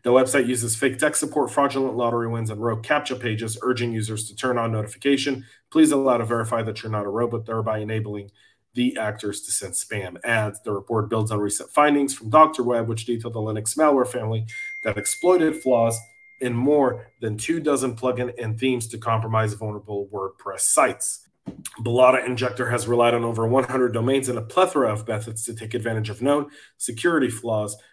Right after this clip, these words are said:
with the attackers primarily attempting to obtain database credentials in the W P config dot P H P. So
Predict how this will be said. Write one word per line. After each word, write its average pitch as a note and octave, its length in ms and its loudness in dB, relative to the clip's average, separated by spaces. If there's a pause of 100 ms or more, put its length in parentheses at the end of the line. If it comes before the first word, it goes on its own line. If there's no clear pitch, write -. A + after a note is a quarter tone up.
(120)
with B2 140 0
the B2 100 2
attackers A#2 360 -4
primarily B2 500 0
attempting A2 420 -6
to A2+ 80 -10
obtain A2 280 -8
database G#2+ 440 -6
credentials C#3 680 -2
in C3+ 220 0
the B2 140 -4
W A2 280 -2
P A2 220 -8
config G#2+ 460 -8 (520)
dot G2 380 -4
P G#2 400 -6
H F#2 320 -10
P. A2+ 340 -2 (220)
So G2+ 460 -2